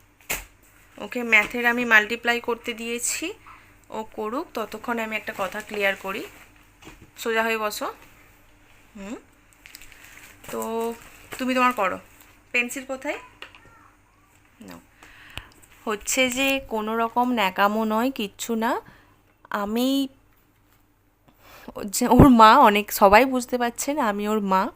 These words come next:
অনেকেই হয়তো এই ভিডিওটাই প্রথম দেখছেন আমাদের, তারা বুঝতে পারবেন না। যারা আগে থেকে দেখছেন তারা খুব ভালো করে বুঝতে পারবেন যে হচ্ছে আমি ওর মা। তো আমি কেন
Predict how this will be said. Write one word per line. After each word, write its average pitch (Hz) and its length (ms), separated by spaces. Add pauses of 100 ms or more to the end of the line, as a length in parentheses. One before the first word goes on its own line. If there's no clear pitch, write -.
(320)
অনেকেই 226 340
হয়তো 294 240 (180)
এই 247 60 (200)
ভিডিওটাই 254 460
প্রথম 226 240 (120)
দেখছেন 202 300 (100)
আমাদের, 190 280 (100)
তারা 208 240
বুঝতে 208 320
পারবেন 185 320
না। 285 60 (120)
যারা 208 200 (840)
আগে 202 220
থেকে 247 200
দেখছেন 240 320
তারা 233 220
খুব 233 180
ভালো 208 200
করে 226 120 (100)
বুঝতে 196 260
পারবেন 190 220 (720)
যে 208 120 (180)
হচ্ছে 196 300 (180)
আমি 196 200
ওর 208 80 (140)
মা। 175 120 (1400)
তো 233 60 (120)
আমি 233 140 (140)
কেন 214 160